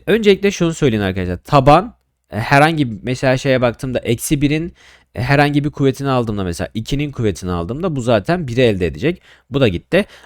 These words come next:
Ama biz eksi yirmi yediyi buradan elde edemiyoruz. O yüzden cevabımız tabii ki Ceyhan olacak efendim. Şimdi bu soruya bakalım, bu soru bizden ne istiyor? Şimdi buna göre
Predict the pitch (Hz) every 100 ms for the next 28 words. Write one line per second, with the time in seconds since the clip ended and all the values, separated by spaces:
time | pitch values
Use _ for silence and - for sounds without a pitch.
0 | _ 135 120 147 151 - 135 - 147 135
1 | 139 139 127 123 135 131 120 120 170 -
2 | - 98 90 92 151 - - 92 113 123
3 | 92 107 156 - 113 117 92 90 85 101
4 | 104 87 78 82 160 180 - - - 73
5 | 73 - 131 135 - _ _ - - 240
6 | 208 175 135 104 98 - - 104 90 90
7 | 90 90 87 87 92 _ _ _ _ _
8 | _ _ _ _ _ _ _ _ _ _
9 | - 170 120 98 156 208 180 196 214 226
10 | 147 156 190 202 208 170 190 175 156 160
11 | 220 165 156 139 - 127 208 - _ _
12 | _ - 233 160 110 175 269 269 135 104